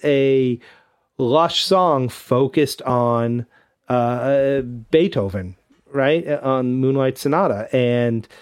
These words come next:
that he's kind of riffing off of that to get this lush vocal piece. Um, a-, and I think, like, that, that, you know, we look at the Beatles interviews and that hindsight piece just stuck out to me.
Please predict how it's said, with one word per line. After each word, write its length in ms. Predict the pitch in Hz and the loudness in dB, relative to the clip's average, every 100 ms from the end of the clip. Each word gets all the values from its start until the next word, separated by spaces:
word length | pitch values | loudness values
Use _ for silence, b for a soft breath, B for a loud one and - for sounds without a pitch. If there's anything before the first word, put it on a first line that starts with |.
| B B | B B
that 180 | 131 135 | 0 0
he's 240 | 117 147 | 0 -2
kind 160 | - 135 | 0 -2
of 100 | 110 | 0
riffing 480 | 117 131 135 120 127 | 0 0 0 -2 -2
off 340 | 113 107 107 | -4 -6 -4
of 200 | 110 90 | -6 -4
that 540 | 101 120 123 98 104 - b b b b | 0 0 0 -2 -8 -14 b b b b
to 80 | 139 | 0
get 180 | 127 120 | 0 2
this 200 | 120 - | -2 0
lush 480 | 113 123 120 - - - | 0 2 2 -2 -6 -8
vocal 440 | 107 117 113 110 | -2 0 0 -4
piece. 480 | - 110 98 - - | -6 -6 -6 -6 -8
Um, 460 | - 107 101 98 98 _ _ _ _ | -6 -4 -4 -6 -8 _ _ _ _
a-, 180 | 147 147 147 | -2 0 0
and 180 | 127 123 B B B B | 0 -6 B B B B
I 120 | 165 | 2
think, 200 | 175 170 | 2 4
like, 300 | 160 135 110 | 4 2 0
that, 300 | 135 139 127 | 0 0 0
that, 360 | 131 120 98 - _ | 0 0 -2 -10 _
you 160 | - 127 | -4 -2
know, 80 | 101 | -2
we 220 | 104 120 | -2 0
look 180 | 120 107 | 0 0
at 60 | |
the 60 | 104 | 0
Beatles 300 | 104 104 98 | 0 0 0
interviews 520 | 117 110 101 98 92 | -2 -2 -2 -2 -4
and 380 | 113 107 - 127 - | -6 -6 -10 -20 -10
that 260 | 135 135 127 | 0 0 0
hindsight 580 | - 131 120 - 98 - | 0 0 -2 -4 -6 -6
piece 240 | 104 98 | -8 -6
just 200 | - 113 | -8 -10
stuck 260 | - 123 - | -10 -12 -12
out 200 | 85 - | -18 -20
to 80 | |
me. 60 | 92 | -20